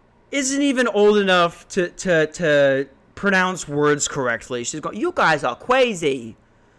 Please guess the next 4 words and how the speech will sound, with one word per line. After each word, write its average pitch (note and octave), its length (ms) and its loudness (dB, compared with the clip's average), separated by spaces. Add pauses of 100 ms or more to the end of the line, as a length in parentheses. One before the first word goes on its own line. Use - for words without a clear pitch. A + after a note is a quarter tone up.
(140)
Like F#3+ 220 2
that. A3+ 500 0 (1500)
And, A3+ 300 0
and, A#3 400 -4